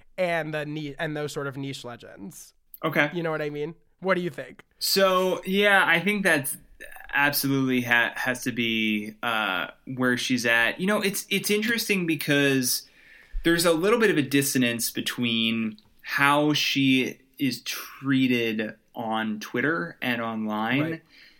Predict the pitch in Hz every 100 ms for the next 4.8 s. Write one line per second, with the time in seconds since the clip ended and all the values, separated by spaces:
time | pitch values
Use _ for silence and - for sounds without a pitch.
0 | - - 139 127 120 120 - 131 120 113
1 | 113 107 - _ _ - 120 110 110 110
2 | - _ _ _ - - 139 135 131 123
3 | - 120 117 110 - 117 - 123 120 113
4 | - 117 113 110 113 123 131 -